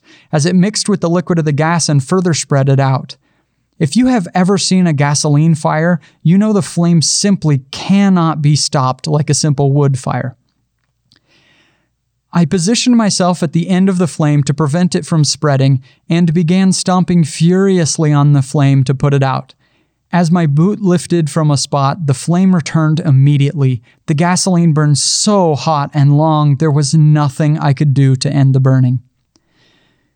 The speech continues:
I trenched out an area with my boot in the dirt to keep all other weeds away and ran madly back and forth along the flames until they caught the bottom of my pants on fire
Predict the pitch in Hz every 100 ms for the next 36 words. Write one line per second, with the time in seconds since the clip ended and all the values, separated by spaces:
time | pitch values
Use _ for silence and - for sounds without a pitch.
0 | _ _ _ 170 143 202 220 220 196 185
1 | 185 170 170 160 160 165 156 151 147 135
2 | 139 151 156 151 131 139 151 - 139 -
3 | 180 - 170 175 190 185 175 156 147 147
4 | 143 139 139 143 - 156 156 156 160 160
5 | 160 165 175 147 143 127 135 160 170 156
6 | - 151 151 - 151 139 143 156 143 156
7 | 143 143 143 - 143 135 156 143 139 -
8 | 165 - 147 143 147 143 131 147 135 147
9 | 143 139 139 139 - 139 127 127